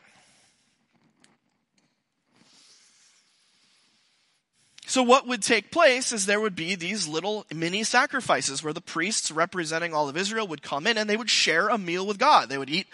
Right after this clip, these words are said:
the meat, they would eat the, uh, the, the, the bread cakes, they would drink the wine, all while the incense is flowing. And it would represent kind of a,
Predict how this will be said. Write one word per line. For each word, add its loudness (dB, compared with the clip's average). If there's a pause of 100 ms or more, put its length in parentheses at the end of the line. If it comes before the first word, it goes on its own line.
(400)
the -8
meat, 0
they 0
would -2
eat -6
the, -4
uh, -2
the, -6
the, -10 (120)
the -16
bread 4
cakes, 0 (400)
they -6
would -6
drink -2
the -6
wine, -2 (960)
all 4
while 4
the -8
incense -4
is -6
flowing. -2 (1080)
And 2
it 2
would -4
represent 0
kind -4
of -4
a, 0